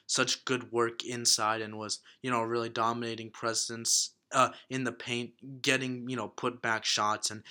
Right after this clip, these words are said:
grabbing offensive rebounds. So he looked really good, and having that,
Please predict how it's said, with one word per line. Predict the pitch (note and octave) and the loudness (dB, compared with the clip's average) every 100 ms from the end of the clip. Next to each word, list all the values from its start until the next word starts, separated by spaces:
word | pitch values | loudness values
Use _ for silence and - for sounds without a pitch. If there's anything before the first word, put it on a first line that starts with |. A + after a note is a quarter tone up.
| - - | -20 0
grabbing | C3 A#2+ B2 A#2+ | 6 6 6 -4
offensive | A2+ - A2+ - G#2+ | -4 -6 -4 -4 -4
rebounds. | A2+ A2+ G#2+ A2 - | -6 -2 -4 -2 -2
So | G2+ G2+ - - | -2 -4 -8 -14
he | - B2+ | -4 0
looked | C3+ C#3+ - | 0 0 -2
really | B2+ B2 | 0 0
good, | A#2 B2 B2+ | -2 -2 -2
and | A#2 G#2+ - - | -2 -8 -14 -8
having | - B2 B2 B2 B2 - - | 4 6 6 -2 -8 -14 0
that, | B2 A2 G#2 | 2 2 0